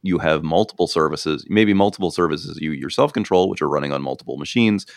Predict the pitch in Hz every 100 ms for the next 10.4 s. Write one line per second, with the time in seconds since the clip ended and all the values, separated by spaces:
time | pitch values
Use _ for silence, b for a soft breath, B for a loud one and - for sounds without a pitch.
0 | B B B - 82 78 73 76 - 82
1 | 71 76 - - 101 - 92 87 87 92
2 | 80 85 82 87 82 82 78 73 82 78
3 | 78 73 73 - _ _ - 67 69 67
4 | 80 80 85 71 71 76 - _ _ _
5 | _ - 90 98 113 110 98 90 - -
6 | 98 - - 113 98 85 87 82 78 -
7 | 78 82 - 92 76 78 85 80 73 76
8 | 78 78 69 71 - 73 69 - - 82
9 | 78 87 65 73 80 80 - 71 78 76
10 | 73 73 71